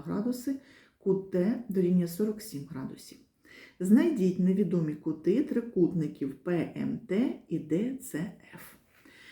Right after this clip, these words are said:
Приступаємо до виконання. Я виконала малюнок і записала коротку умову задачі. Трикутник П М Т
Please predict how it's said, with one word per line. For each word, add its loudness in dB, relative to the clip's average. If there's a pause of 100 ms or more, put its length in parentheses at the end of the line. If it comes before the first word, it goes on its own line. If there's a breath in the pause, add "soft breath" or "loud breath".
(180 loud breath)
Приступаємо -4
до -6
виконання. -6
Я 0
виконала -4
малюнок -2 (380 loud breath)
і 0
записала 2
коротку 0
умову 4
задачі. -4 (480 loud breath)
Трикутник 2
П 0
М 0
Т 4